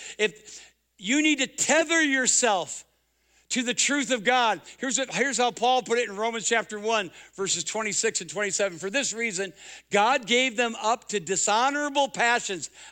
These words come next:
I didn't say that. God did. "For their women exchanged natural relations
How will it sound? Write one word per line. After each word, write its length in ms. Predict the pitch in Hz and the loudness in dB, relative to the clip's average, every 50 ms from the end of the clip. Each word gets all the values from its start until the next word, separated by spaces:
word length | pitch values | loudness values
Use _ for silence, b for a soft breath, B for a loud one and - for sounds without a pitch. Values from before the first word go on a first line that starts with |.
| B - | B 2
I 160 | 247 302 330 | 2 2 4
didn't 260 | 330 330 311 285 247 | 2 0 0 2 2
say 280 | - - 240 226 220 208 | 2 4 4 4 4 4
that. 300 | 196 190 190 208 247 - - b b b b b b 151 | 4 2 2 2 0 -2 -10 b b b b b b -4
God 340 | - 254 294 330 330 311 233 | 0 2 4 4 4 2 2
did. 340 | 170 170 170 135 107 - - _ _ _ _ _ _ _ _ b b b b b b b b | 0 -4 -4 -4 -6 -8 -16 _ _ _ _ _ _ _ _ b b b b b b b b
"For 180 | b - 214 220 | b -2 0 2
their 140 | 214 220 214 | 4 2 2
women 280 | 208 226 262 285 285 | 4 2 2 2 2
exchanged 520 | 240 196 - - - 208 208 214 190 147 156 | 0 0 -2 -2 0 0 0 0 -2 -4 -2
natural 420 | 202 208 226 247 - - 247 247 | 0 2 2 2 0 -4 -6 -4
relations 720 | 226 202 180 185 202 214 - - 233 247 226 - - - | -4 -2 0 0 0 0 -2 -4 -4 -4 -4 -4 -6 -6